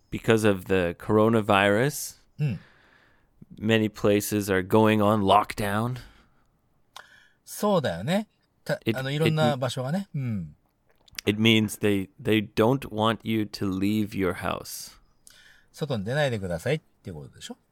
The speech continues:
Speaker 2: うん。
Speaker 1: Yeah, they want you to just stay home.
Speaker 2: うん。
Speaker 1: Uh, only leave your house if you need food or medicine.
Speaker 2: そうだよね。それがまあ普通のロックダウン。じゃ、じゃあ今回のその大学に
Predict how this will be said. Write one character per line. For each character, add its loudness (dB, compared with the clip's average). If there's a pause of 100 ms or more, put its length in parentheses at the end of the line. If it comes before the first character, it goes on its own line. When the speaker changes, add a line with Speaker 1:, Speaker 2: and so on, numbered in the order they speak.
(180)
Speaker 2:
う -14
ん。 -4
Speaker 1:
Yeah, -4
they -4
want -2
you -2
to -6
just -8
stay 0
home. -4 (500)
Speaker 2:
う -6
ん。 -8 (1900)
Speaker 1:
Uh, -4
only 2
leave 4
your 2
house -2 (140)
if -10
you -2
need -2
food 0
or -2 (140)
medicine. -6 (960)
Speaker 2:
そ -10
う -2
だ 2
よ -2
ね。 -4
そ -6
れ 4
が 4
ま 6
あ 4
普 -12
通 -8
の -2
ロ 0
ッ -18
ク -10
ダ -4
ウ -4
ン。 -4
じ 0
ゃ、 -6
じ -4
ゃ 4
あ -8
今 -4
回 2
の -2
そ -4
の -4
大 0
学 -2
に -6